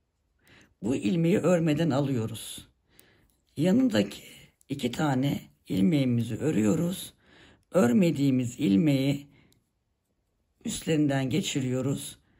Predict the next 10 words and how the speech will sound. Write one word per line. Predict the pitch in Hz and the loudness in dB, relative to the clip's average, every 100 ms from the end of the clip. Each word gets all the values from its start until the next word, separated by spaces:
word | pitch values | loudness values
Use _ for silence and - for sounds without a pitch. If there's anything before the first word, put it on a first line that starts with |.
| _ _ - | _ _ -6
Tekrar | 110 - 139 120 120 | -6 -2 -2 -2 -2
doluyoruz | 113 120 123 143 233 - - _ _ _ _ _ 170 | -2 0 0 0 -4 -8 -18 _ _ _ _ _ -2
ve | 175 - - _ _ _ _ | -2 -2 -10 _ _ _ _
bir | - 196 | -4 -4
sola | - 143 147 151 | -4 -2 0 -2
kesim | - 185 - 175 | -4 -6 -2 0
yapıyoruz. | 170 147 - 170 170 170 202 - - _ _ _ - _ _ _ _ | 0 -2 0 0 2 0 -4 -8 -18 _ _ _ -20 _ _ _ _
İlmeklerimizin | - 165 160 147 147 143 139 117 127 | -4 0 0 0 0 0 0 0 0
yerini | 127 143 147 139 | 0 2 2 2
değiştiriyoruz. | 147 147 - - 151 156 151 147 151 - | 2 0 -2 -4 -2 0 0 -2 -6 -14